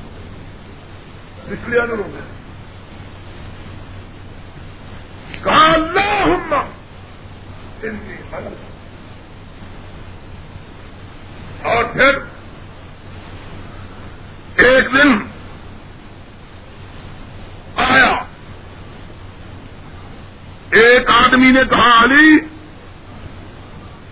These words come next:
تو ناکارہ آدمی ہے، معاذ اللہ،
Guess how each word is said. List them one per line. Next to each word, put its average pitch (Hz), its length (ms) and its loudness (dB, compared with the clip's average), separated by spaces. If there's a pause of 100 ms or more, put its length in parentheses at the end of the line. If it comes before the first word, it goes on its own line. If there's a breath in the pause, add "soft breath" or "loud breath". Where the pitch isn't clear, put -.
(1600)
تو 262 180 -4
ناکارہ 208 400 2
آدمی 160 400 -2
ہے، 101 200 -12
معاذ 180 220 0
اللہ، - 420 -10